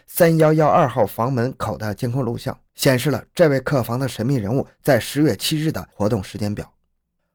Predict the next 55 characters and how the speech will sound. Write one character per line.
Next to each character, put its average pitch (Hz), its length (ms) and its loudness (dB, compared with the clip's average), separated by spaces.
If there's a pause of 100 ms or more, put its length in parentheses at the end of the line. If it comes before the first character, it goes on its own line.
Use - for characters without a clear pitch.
(220)
中 180 240 4
午 135 80 4
十 151 160 2
一 156 80 6
点 120 320 0
一 160 160 0
分 139 180 0
六 151 140 2
秒， 101 240 -6 (340)
客 - 140 0
人 147 160 2
在 139 160 2
大 123 260 -2
堂 107 200 -6
前 104 340 -8
登 139 180 -2
记。 143 220 -6 (840)
十 - 180 4
一 214 140 6
点 110 240 0
七 - 280 2
分 175 300 2
四 - 200 0
十 156 120 0
四 180 180 0
秒 104 340 -2
走 120 200 4
进 143 180 0
电 131 180 2
梯 143 260 -2
前 - 200 -6
往 110 120 -6
客 110 180 -2
房。 95 260 -8 (680)
十 - 240 0
一 214 140 4
点 101 200 -2
八 175 260 4
分 175 160 4
四 175 200 0
秒 117 320 -2
出 - 160 2
现 147 140 2
在 117 280 0
酒 123 180 2
店 143 180 2
三 151 220 0
十 147 60 0
一 156 120 0
层 110 200 -6
的 120 100 -2
电 127 180 -4
梯 117 120 -6
门 98 160 -4
口。 - 200 -16